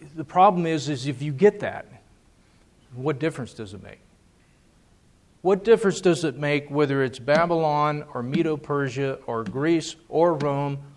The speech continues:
or some new nationalistic Israeli, uh, empire imposed at the point of a spear? Makes no difference to those who are living under it.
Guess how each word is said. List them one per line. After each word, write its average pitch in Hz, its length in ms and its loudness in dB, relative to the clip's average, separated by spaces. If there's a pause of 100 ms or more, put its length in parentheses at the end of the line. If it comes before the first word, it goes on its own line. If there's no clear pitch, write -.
(180)
or 151 140 2
some 156 400 0
new 156 160 -2
nationalistic 143 1040 -4
Israeli, 127 800 -6 (520)
uh, 95 340 -10 (1900)
empire 135 640 0
imposed 127 720 -4
at - 140 -12
the 117 60 -14
point 117 360 -8 (680)
of 110 120 -10
a 110 40 -10
spear? - 380 -8 (1400)
Makes 120 260 -8
no 185 280 6
difference 214 460 2
to 170 120 0
those 156 320 4
who 156 120 -4
are 147 80 0
living 139 320 2
under 127 260 -4
it. - 140 -12